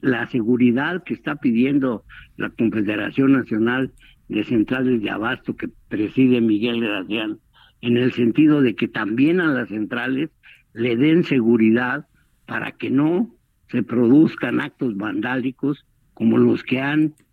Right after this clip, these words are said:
afectado a empresas, algunas de ellas del Grupo Salinas, como las Electras, ¿verdad? Y que en realidad no van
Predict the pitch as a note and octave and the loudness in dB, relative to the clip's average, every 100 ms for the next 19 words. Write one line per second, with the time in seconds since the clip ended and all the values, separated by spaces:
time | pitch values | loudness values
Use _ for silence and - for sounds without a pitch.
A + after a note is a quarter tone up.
0 | _ - G2+ - A2+ - C#3+ C#3 C#3+ D3 | _ -12 -10 -6 -6 -6 -6 -4 0 0
1 | D#3 - _ _ - A2 A#2 A2 - C3+ | -2 -6 _ _ -10 0 2 0 0 -2
2 | C#3 - D3 - A2+ B2+ C#3 B2 B2+ C3+ | -2 -6 -6 -4 -2 2 2 2 2 2
3 | A#2 G#2+ G2 C3 A2+ F#2 G2 G#2+ C3+ B2+ | 0 -2 0 0 0 -4 -2 2 4 2
4 | - G#2+ G#2 G2 G2 A2+ A2 C3 - C#3 | 0 -2 -2 -6 -6 -2 -2 -2 -4 -6
5 | E3 - _ - - - A2 B2+ E3+ - | -6 -8 _ -20 -18 -6 -2 -2 -4 -10
6 | - D#3 D3 D#3 D3 B2+ C#3+ C#3+ C3 C3+ | -2 2 2 2 0 0 0 0 0 0
7 | D#3+ E3 D#3 _ _ _ _ D3+ E3 E3 | -2 -6 -10 _ _ _ _ 0 2 2
8 | C#3 D#3 E3 D#3+ | 0 -2 0 -2